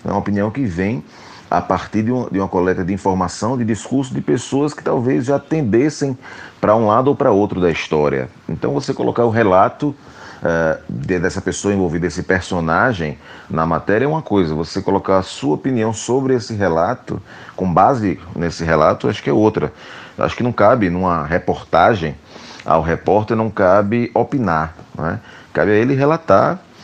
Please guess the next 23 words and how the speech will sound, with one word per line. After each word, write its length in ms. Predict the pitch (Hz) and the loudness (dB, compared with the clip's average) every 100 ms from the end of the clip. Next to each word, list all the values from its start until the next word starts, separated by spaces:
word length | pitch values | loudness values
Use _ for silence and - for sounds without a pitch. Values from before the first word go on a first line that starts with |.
| - - - - | -20 -20 -18 -8
o 140 | 87 | -6
que 180 | - 95 | -2 0
ele 240 | 92 92 | 2 2
vai 220 | 80 85 | 2 2
apurar, 520 | 85 135 117 80 123 98 | 2 2 4 4 4 0
né, 260 | 71 62 - | -4 -6 -6
daquela 300 | 76 82 78 | -4 -2 -2
situação 560 | - 95 101 95 110 | 0 -2 -2 -2 0
ali 320 | 110 107 143 - | 2 0 -2 -2
e 300 | 120 175 - - - | -2 -2 -6 -16 -18
sempre 420 | - 110 120 185 | -8 -4 -2 -2
ouvir 320 | 202 113 110 | 0 0 0
o 40 | 143 | 0
máximo 440 | 101 98 147 165 | 0 0 0 -2
de 60 | 151 | 0
relatos 340 | 110 95 - | 0 0 -2
possível, 580 | - 151 - 95 127 - - - - - - - | -8 -10 -4 -2 -2 -6 -10 -20 -20 -20 -20 -12
que 80 | - | -4
for 180 | 92 90 | -2 -2
possível, 580 | 131 131 101 110 123 | -2 -2 0 2 2
sobre 280 | 139 147 143 | 0 -2 -2
o 20 | |
caso. 420 | 170 - 87 71 | -2 0 0 -2